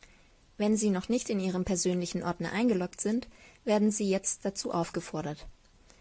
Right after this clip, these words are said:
Sollten Sie noch kein Login besitzen, registrieren Sie sich über das Formular.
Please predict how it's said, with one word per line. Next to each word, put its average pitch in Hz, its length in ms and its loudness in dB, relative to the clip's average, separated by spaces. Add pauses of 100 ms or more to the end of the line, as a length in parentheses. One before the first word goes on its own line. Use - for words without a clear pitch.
(400)
Sollten 254 340 2
Sie 202 120 4
noch 175 180 0
kein 190 240 0
Login 180 360 2
besitzen, 254 540 0 (420)
registrieren 226 640 4
Sie 220 100 0
sich 220 260 -2
über 208 180 2
das 185 180 2
Formular. 180 540 0